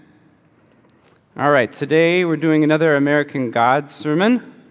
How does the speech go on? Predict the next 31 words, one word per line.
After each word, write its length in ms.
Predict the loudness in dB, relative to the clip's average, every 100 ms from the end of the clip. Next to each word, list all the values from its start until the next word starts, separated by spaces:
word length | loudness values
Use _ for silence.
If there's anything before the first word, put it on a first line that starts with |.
| -12
our 100 | -12
series 380 | -4 0 0 0
about 360 | 0 0 0
systems 440 | -4 -8 -2 -2 -2
of 200 | -4 -2
religion 500 | -2 -2 0 0 0
or 80 |
belief 540 | -2 -6 -6 -8 -12 -14 -4
or 260 | -2 -2 -4 -4
idolatry 680 | -2 2 2 2 -2 -6 -4
that 180 | -4 -6 -10 -20 _ -8
we 140 | -8
find 380 | -2 0 0 -2
in 260 | -2 -2
the 80 | 0
U 160 | -2 -2
S 180 | -2 0
A. 240 | 0 0 -6 -20 _ _ _ _ _ _ _ _ _
Some 220 | -2 0
of 80 | 2
them 140 | 0
have 140 | 0 2
been 540 | 2 2 -4 -10 -20 -20 _ _ _ _ -2
originated 600 | 0 0 0 0 0 -2
in 120 | -2
the 80 | -2
U 160 | -2
S 180 | -2 -2
A, 140 | -4 -2
like 420 | -4 -8 -14 -4
Mormonism. 760 | 0 0 0 -2 -2 -4 -10